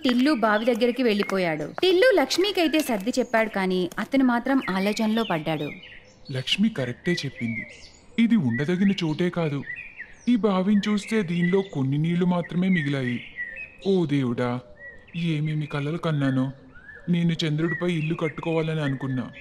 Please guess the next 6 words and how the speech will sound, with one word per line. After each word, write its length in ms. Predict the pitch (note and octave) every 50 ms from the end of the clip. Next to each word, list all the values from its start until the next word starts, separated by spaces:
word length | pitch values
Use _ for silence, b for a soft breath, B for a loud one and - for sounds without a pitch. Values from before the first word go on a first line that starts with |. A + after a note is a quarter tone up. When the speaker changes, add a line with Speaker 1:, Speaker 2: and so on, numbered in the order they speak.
| - - - - - - - - -
Speaker 2:
ఇక్కడ 240 | G#3 - - G#3 F#3 C#3+ B2
భూమిపైనే 560 | A2+ A#2 B2 C3 C#3 C3 D#3+ D#3+ E3 E3+ F3+
సరిగ్గా 420 | F3+ - F#3 F3+ F3+ D#3 D3+ F#3 F3+ E3
బ్రతకలేకపోతున్నా. 920 | F3 E3+ E3 E3+ F3 E3 E3+ E3 E3 D3+ E3 D#3+ D#3 - D3+ D3+ D3+ D3 C#3+ - - - - -
ఇంకా 280 | D#3 C#3 C#3+ C3 - F3
ఇప్పుడు 320 | E3 D#3+ D3+ - D3+ D#3